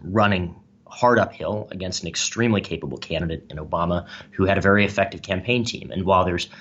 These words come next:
plenty that could be relitigated and criticized about any campaign, and often is about any losing campaign,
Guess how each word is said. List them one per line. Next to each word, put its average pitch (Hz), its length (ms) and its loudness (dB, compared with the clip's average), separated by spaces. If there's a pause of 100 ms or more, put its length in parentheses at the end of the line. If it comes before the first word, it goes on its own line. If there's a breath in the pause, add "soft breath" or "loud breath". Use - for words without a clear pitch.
(220 loud breath)
plenty 127 320 2
that 92 120 0
could 101 120 -6
be 95 100 -2
relitigated 95 600 0
and 85 140 -2
criticized 85 600 0
about 82 280 -4
any 90 440 -4
campaign, 85 640 -4
and 80 300 -4
often 87 360 0
is 95 200 4
about 82 220 0
any 90 160 -2
losing 101 360 4
campaign, 87 560 -2